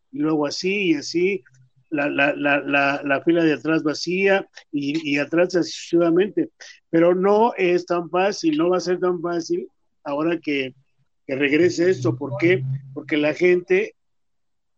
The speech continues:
primeramente, está asustada. Segunda,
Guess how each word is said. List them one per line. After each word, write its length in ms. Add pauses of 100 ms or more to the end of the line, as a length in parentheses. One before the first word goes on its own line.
primeramente, 880
está 220
asustada. 680 (560)
Segunda, 760